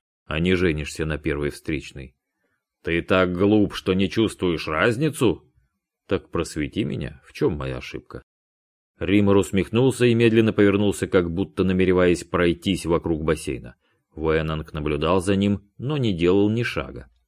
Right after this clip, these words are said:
Он всё-таки бог ночи и теней, поэтому всегда успеет возникнуть из тени, если отец сделает малейшую попытку коснуться воды.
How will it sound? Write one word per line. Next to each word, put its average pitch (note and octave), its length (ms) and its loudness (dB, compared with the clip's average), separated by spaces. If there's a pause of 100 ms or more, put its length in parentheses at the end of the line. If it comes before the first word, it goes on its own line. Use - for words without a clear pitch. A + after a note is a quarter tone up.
(480)
Он D3 220 2
всё-таки C3 480 0
бог F#2 380 2
ночи F2+ 400 0
и F#2 200 -8
теней, F2 560 -4 (160)
поэтому E2 420 -2
всегда F#2 500 2
успеет F#2 540 0
возникнуть D#2 680 -4
из C2+ 200 -8
тени, C2 380 -10 (240)
если D#2+ 340 -6
отец F2 300 -2
сделает E2+ 420 0
малейшую F#2+ 580 0
попытку D#2+ 580 -4
коснуться D2+ 640 -10
воды. C2 380 -10